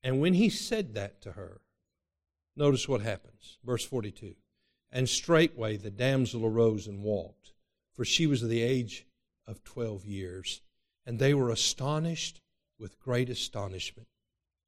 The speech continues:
And he charged them straitly that no man should know it, and commanded that something should be given her to eat. Jesus brings the dead back to life. He brings the dead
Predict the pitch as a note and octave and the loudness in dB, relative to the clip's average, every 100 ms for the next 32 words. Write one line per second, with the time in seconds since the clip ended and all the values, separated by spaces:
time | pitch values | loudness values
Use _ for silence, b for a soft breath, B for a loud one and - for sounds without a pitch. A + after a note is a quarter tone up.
0 | _ _ _ - D3 - - E3+ E3 C#3 | _ _ _ -10 -6 -2 4 6 4 2
1 | C#3+ - - D3 C#3+ B2 A2 A2+ B2+ C3 | -4 -4 -2 0 0 -2 -8 -8 -4 -4
2 | C3 B2 - G#2+ A2 A2 G2 - _ _ | -2 -4 -6 -8 -8 -10 -10 -16 _ _
3 | _ - B2+ - A#2+ C#3 C#3 A#2 A#2 - | _ -14 -10 -4 -2 0 0 -4 -8 -10
4 | - C#3+ - A2 G2+ - G2+ G#2 G#2 G#2 | -8 -8 -8 -12 -12 -12 -12 -12 -10 -10
5 | F#2+ G#2 F#2 - _ _ - - F#2 - | -10 -12 -14 -16 _ _ -20 -20 -20 -20
6 | _ _ _ _ _ _ _ G#2+ G#2 C#3+ | _ _ _ _ _ _ _ -10 0 4
7 | F3 C3+ A#2 G#2+ - - _ _ - G#2 | 4 2 -2 -4 -6 -10 _ _ -16 -8
8 | B2+ C3 B2+ G#2+ G2 G#2 F#2+ A#2+ G#2+ E2 | -4 -4 -4 -6 -10 -14 -8 -4 -4 -6
9 | E2 _ _ _ _ _ _ _ G#2 A2 | -14 _ _ _ _ _ _ _ -10 -8
10 | G2 - E2+ D#2+ - _ _ _ _ _ | -8 -14 -16 -16 -20 _ _ _ _ _
11 | _ _ _ _ _ _ _ _ _ _ | _ _ _ _ _ _ _ _ _ _
12 | _ _ _ _ _ _ _ A2+ C#3 D3 | _ _ _ _ _ _ _ 0 6 6
13 | C#3+ - A2+ C3+ C3 G2 - | 6 0 -2 4 4 4 -2